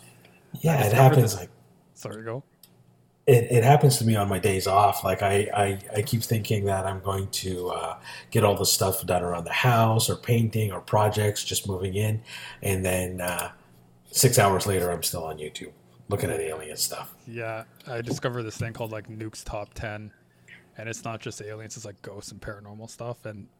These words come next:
Speaker 2: bro, <laughs> that'll, that'll consume you. I think it's a channel on YouTube. They just, like, gather all the stuff from around YouTube, and they just put it into, like, a top ten,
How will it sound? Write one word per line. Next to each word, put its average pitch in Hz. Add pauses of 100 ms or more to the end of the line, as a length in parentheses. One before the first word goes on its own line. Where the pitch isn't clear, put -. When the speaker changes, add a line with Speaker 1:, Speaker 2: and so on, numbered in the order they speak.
(560)
Speaker 2:
bro, 101 (400)
<laughs> -
that'll, 110 (320)
that'll 110 (180)
consume 110
you. 107
I 107
think 123
it's -
a 104
channel 107
on 107
YouTube. 107 (160)
They 110
just, 113
like, 101 (100)
gather 107
all 107
the 107
stuff 104
from 110
around 104
YouTube, 104 (240)
and 123
they 107
just -
put 107
it -
into, 107
like, 104
a 98 (420)
top 120
ten, 104